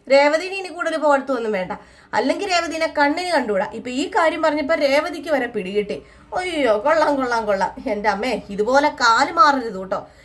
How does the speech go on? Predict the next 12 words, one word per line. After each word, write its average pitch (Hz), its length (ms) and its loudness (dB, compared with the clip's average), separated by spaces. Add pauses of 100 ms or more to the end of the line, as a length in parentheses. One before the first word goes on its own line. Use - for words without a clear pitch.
(140)
ഇതുപോലെ 269 460 4 (160)
ഒരാളുടെ 285 400 6 (300)
സ്വഭാവം 269 520 4
മാറരുതെന്ന്. 285 640 0 (500)
ഓന്തിനുമുണ്ട് 269 540 0 (140)
ഒരു 208 180 0
പരിധി, 208 340 0 (440)
ഇതിപ്പോ 208 220 -4 (100)
അതിനും 269 320 2
അപ്പുറം 359 340 0
കടന്നു 311 280 0
പോയല്ലോ" 240 300 0